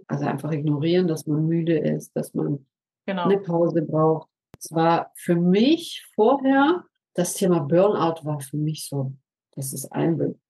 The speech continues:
Speaker 2: Die wollen nur nicht arbeiten, so ungefähr, ne? So Einstellungssache, hm, kann ich nachvollziehen.
Speaker 1: Genau.
Speaker 2: Mhm.
Speaker 1: Das, da, also damals war ich kein, an, an einem Entwicklungspunkt
Speaker 2: Mhm.
Speaker 1: angekommen, wo ich im Nachhinein sagen kann,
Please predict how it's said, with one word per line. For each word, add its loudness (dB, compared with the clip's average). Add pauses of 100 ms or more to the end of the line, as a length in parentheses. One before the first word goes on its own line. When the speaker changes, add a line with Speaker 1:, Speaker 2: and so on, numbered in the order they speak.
(120)
Speaker 2:
Die -8
wollen 4
nur 2
nicht -4
arbeiten, -2
so -6
ungefähr, -2
ne? 4
So -2
Einstellungssache, 0
hm, 2
kann 2
ich -6
nachvollziehen. -2
Speaker 1:
Genau. 4 (320)
Speaker 2:
Mhm. 0 (320)
Speaker 1:
Das, -2 (220)
da, 2
also -2
damals 4
war 4
ich -4
kein, 0
an, -6 (300)
an 0
einem 2
Entwicklungspunkt 2
Speaker 2:
Mhm. 4
Speaker 1:
angekommen, 2
wo 4
ich -2
im 0
Nachhinein 0
sagen 0
kann, 0